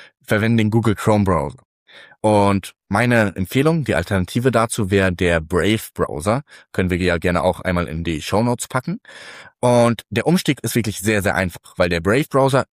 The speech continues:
genauso aufgebaut ist wie eben auch der Google Chrome Browser. Das heißt, der Umstieg ist sehr, sehr einfach. Man hat auch Vorteile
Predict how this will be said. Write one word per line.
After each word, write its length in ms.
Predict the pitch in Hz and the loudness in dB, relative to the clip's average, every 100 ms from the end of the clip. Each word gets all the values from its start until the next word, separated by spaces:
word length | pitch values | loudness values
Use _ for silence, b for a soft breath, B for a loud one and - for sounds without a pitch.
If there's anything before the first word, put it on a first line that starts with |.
| _ | _
genauso 520 | - 95 98 147 131 | -2 2 2 2 2
aufgebaut 540 | 107 117 - 101 104 - | 4 2 2 2 2 0
ist 280 | 110 101 - b b - | -4 -4 -6 b b -10
wie 380 | 95 104 107 - | -2 2 0 0
eben 300 | 104 90 90 - | -2 0 0 0
auch 260 | 90 85 - | -2 -2 -2
der 340 | - 87 82 | -2 0 0
Google 300 | - 90 85 | -4 -4 -4
Chrome 320 | - 90 90 | -2 0 2
Browser. 380 | 107 110 131 156 - B - | 2 2 2 -4 -6 B -12
Das 140 | 110 | -4
heißt, 180 | 98 - | -2 -2
der 80 | - | -2
Umstieg 360 | 143 - 104 | -2 -2 -8
ist 120 | 95 | -6
sehr, 140 | - 90 | -2 -2
sehr 140 | 92 | -2
einfach. 380 | 95 101 156 - _ B B B | -4 -2 -4 -4 _ B B B
Man 180 | 104 95 | -4 0
hat 220 | 127 - _ | -4 -4 _
auch 240 | 110 98 - | 0 0 -4
Vorteile 640 | - 151 196 127 90 82 | -2 0 2 0 0 -2